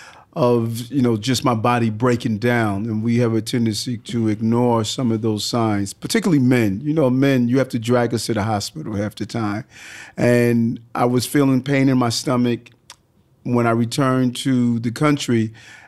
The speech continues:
and had a colonoscopy and also an examination of my stomach. The doctor told me that I had a small ulcer,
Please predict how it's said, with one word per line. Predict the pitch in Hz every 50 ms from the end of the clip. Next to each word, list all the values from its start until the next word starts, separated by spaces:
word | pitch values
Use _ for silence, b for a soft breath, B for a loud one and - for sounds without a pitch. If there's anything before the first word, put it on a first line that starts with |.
| B _
and | - 120 120 120 117 117 117 113
had | 117 120 131 123 123 123 120 117
a | 117 110 107
colonoscopy | 110 - 135 127 120 120 123 123 131 131 - - 139 113 123 113 117 117 113 120 131 117 -
and | - 123 117 117 113 113 113
also | 113 120 120 117 - - 123 117
an | 117 113
examination | 113 107 123 120 117 117 117 113 107 - 127 117
of | 113 104
my | 104 113 110 110 110 107
stomach. | 107 - - - 170 185 185 156 123 123 - B B B B B B B B B B B _
The | 160 147 139 139 139 135 135 135
doctor | 131 147 147 147 143 - 156 151 147 143 135
told | - - - 147 135 - - 175 156 156 151 151
me | 156 147
that | 143 139 139 135 135 131 127
I | 131 127
had | 135 135 127
a | 123
small | - - 151 135 131 139 - -
ulcer, | - 139 127 113 - - - 123 123 165